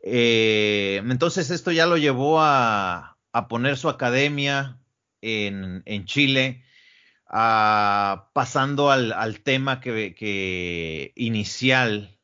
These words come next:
donde su alumno nos contactó originalmente, es porque está sucediendo algo muy curioso, eh, su alumno Adolfo.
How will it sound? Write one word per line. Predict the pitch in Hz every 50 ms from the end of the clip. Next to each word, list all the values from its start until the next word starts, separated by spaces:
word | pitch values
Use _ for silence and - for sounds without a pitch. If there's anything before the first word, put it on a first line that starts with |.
| _
donde | - 98 107 107 98 92 92 98 92 90 92 90 87 85 85 85 82 82 -
su | - - 104
alumno | 95 95 98 113 120 123 120 113 110 110 104 101 98 95 95 - _ _ _ _ _ _ _
nos | - - 107 104 -
contactó | - - 98 98 92 98 101 92 - - - _ 110 110 110 113 113 110 107 104 101 - -
originalmente, | - 104 101 98 95 - - 104 98 98 107 110 107 104 107 117 117 110 - - 110 107 107 104 - _ - _ _ _ -
es | - 117 113 -
porque | - _ 135 135 131 127 - 120
está | 110 - - - 123
sucediendo | 123 - 170 139 - 151 117 107 113 123 131 139 135 139 139 139 139
algo | 139 139 135 139 147 147 147 147 143 131 104
muy | 78 104 98 98 104 104 110 117 127 135 139 135
curioso, | 131 - 143 135 117 107 104 110 123 117 - - 95 80 76 - _ _ _ _ - - _ _ _
eh, | - 87 92 90 90 90 90 87 87 85 85 85 85 82
su | - - 104 98
alumno | 95 95 98 104 98 110 113 113 117 120 110 104 98 92 87 82 -
Adolfo. | - 85 107 127 127 120 - - 87 82 - -